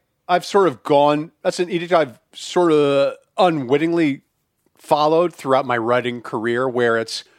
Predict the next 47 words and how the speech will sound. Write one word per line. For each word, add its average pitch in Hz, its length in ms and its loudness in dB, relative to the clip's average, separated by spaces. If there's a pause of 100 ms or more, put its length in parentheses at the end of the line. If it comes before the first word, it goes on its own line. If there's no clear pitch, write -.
(340)
John 175 200 0
Swartzwelder 143 760 0
of 139 120 -10
The 127 60 -12
Simpsons 143 440 -4
just - 260 -4
told 147 180 0
the, 123 220 -10 (160)
told 131 220 -2
New 127 80 -4
York 123 140 -4
Magazine 135 340 -4
about 113 200 -4
this, 104 120 -16
where 117 120 -2
he's 113 180 -6
like, 120 200 0 (500)
"I 156 80 0
write 165 280 2
the 214 60 -4
script, - 480 -2 (440)
and 151 360 -2
if 226 160 -6
the - 60 -12
script 240 260 -2
sucks, - 300 0
I 196 120 -4
don't 196 80 -2
really 170 140 0
give 165 140 -2
a 147 60 -10
fuck 123 340 -2
because 139 440 -2
at 160 160 -8
least 180 220 -4
it's - 160 -18
done, 156 460 2
and 156 160 -8
then 151 80 -2
I 139 60 -4
can 135 120 -10
just 147 140 -10
go 147 120 -2
back 131 220 0
and 101 120 -14
fix - 380 -6
it." - 80 -16